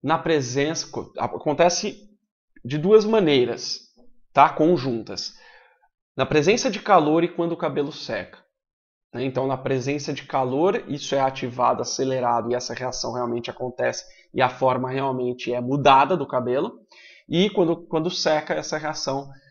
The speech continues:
eh, em tese, termina, e aí pronto, o cabelo já está alisado. Então, se a reação acontece na presença de calor, tá? Como a gente já viu no encarte da Prolise e em outros estudos científicos que eu já decifrei aqui com vocês,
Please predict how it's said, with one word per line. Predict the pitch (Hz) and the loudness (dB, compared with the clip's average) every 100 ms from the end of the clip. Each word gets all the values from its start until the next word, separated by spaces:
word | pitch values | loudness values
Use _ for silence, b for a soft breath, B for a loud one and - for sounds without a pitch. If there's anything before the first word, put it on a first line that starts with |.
| b _ | b _
eh, | 135 139 135 131 123 | -4 -2 -2 -2 -4
em | 123 151 | -4 -4
tese, | 127 135 131 135 - _ - | -2 -2 -4 -10 -18 _ -2
termina, | 151 127 127 131 139 - | 0 0 -2 -2 -4 -4
e | 135 | -2
aí | 139 127 117 | 0 0 -4
pronto, | 143 127 131 | -4 -4 -6
o | 143 | -6
cabelo | 135 123 120 | -6 -4 -4
já | 123 | -4
está | 127 - | -6 -4
alisado. | 107 120 104 - - | -6 -4 -4 -6 -8
Então, | 117 135 262 - B B B | -2 6 6 6 B B B
se | - 233 | 0 4
a | 277 | 6
reação | 285 277 240 | 6 4 4
acontece | 220 214 208 131 127 156 | 4 2 2 0 0 -2
na | |
presença | 151 143 151 185 247 | 0 0 0 -2 -2
de | 190 | -4
calor, | 202 190 139 131 156 220 220 - _ _ _ _ _ _ _ _ | -2 2 2 4 4 4 2 -12 _ _ _ _ _ _ _ _
tá? | - 127 196 - - | 0 4 4 2 -8
Como | 135 156 | -4 -2
a | 147 | 0
gente | 143 143 | -2 -2
já | 143 | 0
viu | 131 139 190 | 0 2 4
no | 180 143 | 4 2
encarte | 135 143 147 143 139 | -2 0 0 0 -4
da | 135 | -4
Prolise | 139 127 120 123 170 208 170 117 131 | -2 -2 -2 0 2 2 2 -2 -4
e | 123 117 123 123 | -4 -6 -6 -4
em | 131 | -2
outros | 151 147 | -2 -4
estudos | 135 147 - | -10 -10 -10
científicos | - 131 131 151 - 139 | -6 -6 -6 -10 -10 -16
que | - 135 | -6 -6
eu | |
já | 127 135 120 - b b b b | -2 0 0 -4 b b b b
decifrei | 131 127 127 135 135 | -4 -4 -4 0 0
aqui | 131 | -2
com | 123 120 | -8 -6
vocês, | 113 - 226 226 - | -2 4 6 6 4